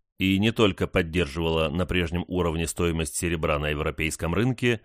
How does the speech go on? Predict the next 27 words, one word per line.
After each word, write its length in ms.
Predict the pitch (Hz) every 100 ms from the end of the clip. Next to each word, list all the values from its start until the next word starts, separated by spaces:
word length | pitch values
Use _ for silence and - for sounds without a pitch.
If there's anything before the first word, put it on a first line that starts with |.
| _ -
но 200 | 78 76
даже, 460 | 80 110 135 147 80
может 340 | 92 95 101
быть, 360 | 90 104 - - _ -
несколько 520 | 85 131 - 147 131
повысила 600 | - 85 78 110 143 135
её 380 | 123 123 123 117
сравнительно 680 | - 82 76 104 - 127 117
со 160 | 90
стоимостью 640 | 80 85 95 110 110 - 104
его 260 | 98 104
в 60 | -
середине 460 | 80 76 71 78
последнего 520 | 107 101 - 73 78 76
столетия. 640 | - 104 78 - 69 64 _ _ _ _ _ _ _ _ _ _
Со 200 | - 82
времени 340 | 117 139 131
первоначального 720 | - 110 110 110 120 107 101 95
открытия 420 | - 104 - 87
Америки 640 | 117 147 87 - 73 - _ _ -
рынок 400 | 87 127 113 82
сбыта 360 | 76 110 95
для 140 | 78 80
продукта 640 | 82 80 101 - 87 82
её 260 | 80 85 82
серебряных 580 | - 85 78 80 78 87
рудников 560 | 78 80 - 135 -